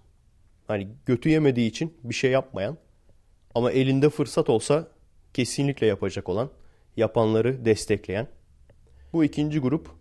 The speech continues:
Üçüncü grup da tahmin etmişsinizdir. "Gerçek İslam bu değil." diyenler. Bu arkadaşlar da kendileri farkında bile değildir. Birçoğu buna inanır.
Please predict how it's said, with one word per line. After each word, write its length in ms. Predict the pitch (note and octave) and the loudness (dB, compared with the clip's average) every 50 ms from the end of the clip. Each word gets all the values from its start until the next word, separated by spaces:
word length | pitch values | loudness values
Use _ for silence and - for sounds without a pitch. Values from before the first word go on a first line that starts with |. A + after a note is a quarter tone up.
| - - - - | -20 -20 -6 -4
Üçüncü 420 | C#3+ C3+ - - F3 F3 E3+ F3+ | -4 0 2 2 4 4 4 2
grup 260 | F3+ G3 G3+ G3 - | 2 2 2 2 2
da 240 | F#3+ F3 F#3 G3+ - - _ _ _ _ _ _ _ _ _ _ _ _ _ - - | 2 2 2 2 -2 -10 _ _ _ _ _ _ _ _ _ _ _ _ _ -12 0
tahmin 300 | - B2+ B2+ C3 C3 C3+ | 2 2 4 4 4 2
etmişsinizdir. 760 | C3+ - - C3+ - - C3 A2+ A2 G#2 A2 C#3+ D#3 - - _ _ - - _ _ _ _ _ _ _ - | 0 0 -4 -10 -8 -6 -4 -4 -4 -6 -6 -8 -10 -10 -14 _ _ -20 -20 _ _ _ _ _ _ _ 0
"Gerçek 380 | - A#2+ A#2+ - - D#3 C#3 | 2 2 4 4 2 -2 -2
İslam 340 | C3 - - - C3 C3+ C3+ | -2 -4 -4 -4 -4 -2 -2
bu 100 | B2 A#2 | -4 -2
değil." 240 | A2 A#2+ B2 A#2 G#2 | -2 -2 -2 -2 -2
diyenler. 400 | G2 F2+ D#2+ E2+ G2 B2 - - - _ _ _ _ _ _ _ _ _ _ _ - | -4 -4 -4 -6 -8 -10 -12 -14 -18 _ _ _ _ _ _ _ _ _ _ _ 2
Bu 120 | D#3 D#3 | 4 6
arkadaşlar 580 | E3 D#3+ D#3+ F3+ D#3+ D#3 D#3 - - E3 D3+ B2 | 6 4 4 2 2 2 0 0 0 0 0 0
da 140 | C3 D3 C#3 - - | -2 -4 -6 -6 -4
kendileri 340 | - B2 B2+ B2 C3 C#3 | -2 -2 0 0 -2 -2
farkında 480 | C3+ - B2 A#2 A#2 - - B2+ C3 A#2+ | 0 0 0 0 0 -2 -4 -4 -2 -2
bile 160 | A2 A2 G#2+ | -2 -2 -4
değildir. 380 | G#2 A2 G#2+ G#2 F#2 F#2 F#2 G#2+ | -4 -6 -6 -6 -6 -8 -8 -10
Birçoğu 360 | - - - G#2 G#2+ A#2+ A#2 - - _ _ _ - _ - | -12 -10 -8 -6 -6 -6 -8 -12 -20 _ _ _ -20 _ -6
buna 140 | A2+ A2 | -6 -4
inanır. 440 | - A#2+ A#2 G#2+ G2+ G2+ A2 - - | -4 -4 -4 -4 -6 -6 -10 -12 -18